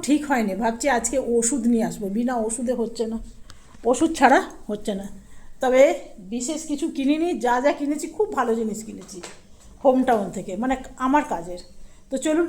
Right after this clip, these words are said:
আজকে ভিডিওটা আমি এইখানে শেষ করলাম, কালকে আসবো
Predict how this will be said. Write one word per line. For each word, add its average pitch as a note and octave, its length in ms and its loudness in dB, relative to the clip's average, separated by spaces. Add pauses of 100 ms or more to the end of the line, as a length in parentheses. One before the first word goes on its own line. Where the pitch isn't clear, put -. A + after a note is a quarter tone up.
আজকে B3+ 360 0
ভিডিওটা D#4+ 440 0
আমি D#4 100 0 (140)
এইখানে C#4+ 300 0
শেষ D#4+ 220 -4 (100)
করলাম, D4+ 320 2 (180)
কালকে A#3 280 0 (120)
আসবো C4+ 240 -2